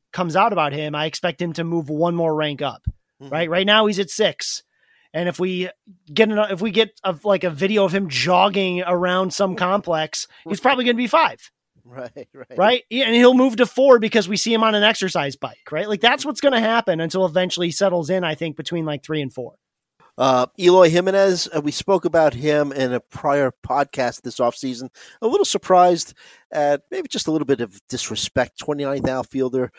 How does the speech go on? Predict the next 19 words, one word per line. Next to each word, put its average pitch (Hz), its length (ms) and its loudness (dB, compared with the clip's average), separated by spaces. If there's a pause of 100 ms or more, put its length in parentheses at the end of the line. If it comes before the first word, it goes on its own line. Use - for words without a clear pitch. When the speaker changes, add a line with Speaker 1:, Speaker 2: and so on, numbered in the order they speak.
(280)
Speaker 2:
per 135 100 -2
Steamer. 123 640 -4 (440)
They 120 180 -4
have 120 200 -2
him, 113 240 -6
uh, 107 440 -4 (100)
playing 127 160 -4
a 107 40 -8
hundred 117 200 -8
forty-six 113 480 -8
games, 110 480 -10 (240)
twenty-first 143 480 -6
outfielder 131 420 -2
per - 220 -10
auction 123 260 -10
calculator, 127 560 -6
and 107 240 -10
nineteenth 131 500 -8
outfielder 120 680 -2